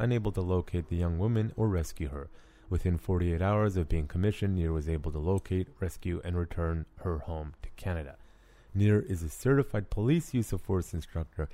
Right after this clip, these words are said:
and swat operator in both the United States and Canada and has a martial arts background of over thirty-five years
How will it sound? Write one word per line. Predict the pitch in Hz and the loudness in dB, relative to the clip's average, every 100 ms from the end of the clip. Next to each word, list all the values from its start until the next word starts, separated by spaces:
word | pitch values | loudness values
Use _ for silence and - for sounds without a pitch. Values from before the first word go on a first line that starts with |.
| - - | -12 -10
and | - 87 | -6 -6
swat | - 127 120 | -2 0 2
operator | 101 87 90 82 82 78 - - | 2 0 0 2 0 -2 -6 -4
in | 107 107 | 0 4
both | 95 92 - - | 4 4 0 -2
the | |
United | 107 98 87 85 85 - | 0 2 2 2 0 -4
States | - 85 80 - - | -4 -2 -2 -4 -2
and | 98 | -2
Canada | - 95 80 76 76 - - - | 0 2 2 2 0 -4 -10 -4
and | 85 | 0
has | 85 | 2
a | 85 | 2
martial | 95 113 - 98 | 2 2 2 2
arts | 95 - | 2 0
background | - 104 101 - 90 85 | -4 -2 -2 0 -2 -2
of | 82 | -2
over | 90 80 | -2 -4
thirty-five | - 117 113 - 104 90 | 0 2 2 2 0 0
years | 85 82 80 | 0 0 -2